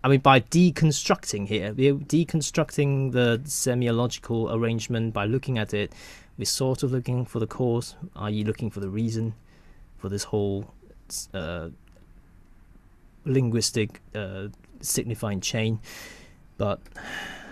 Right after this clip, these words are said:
uh, this is what Derrida says: "We then would have to speak of an effect without a cause.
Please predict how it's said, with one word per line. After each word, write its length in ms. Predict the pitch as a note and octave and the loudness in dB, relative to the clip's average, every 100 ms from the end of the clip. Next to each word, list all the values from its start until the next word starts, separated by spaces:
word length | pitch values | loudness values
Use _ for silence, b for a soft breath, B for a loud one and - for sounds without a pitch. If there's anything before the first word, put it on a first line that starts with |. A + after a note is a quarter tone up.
| B | B
uh, 160 | G#2+ G#2+ | -4 0
this 200 | C3+ C#3 | 2 2
is 100 | A#2 | 0
what 120 | G#2 | -2
Derrida 300 | G#2+ G2+ F#2 | 0 0 -2
says: 320 | - A#2+ - | 0 0 0
"We 100 | B2 | 0
then 380 | A#2+ C3+ D#3+ D3+ | 4 6 6 4
would 180 | C3 - | 2 0
have 200 | A#2 G#2+ | -4 -6
to 100 | - | -4
speak 380 | - C#3+ C3 - | -2 0 0 0
of 120 | G#2+ | -2
an 100 | G2+ | -2
effect 380 | - C3+ - - | -2 -2 -4 -4
without 300 | G#2+ G#2 - | -4 -4 -6
a 40 | |
cause. 480 | - F3+ F2+ - - | 0 2 2 -2 -12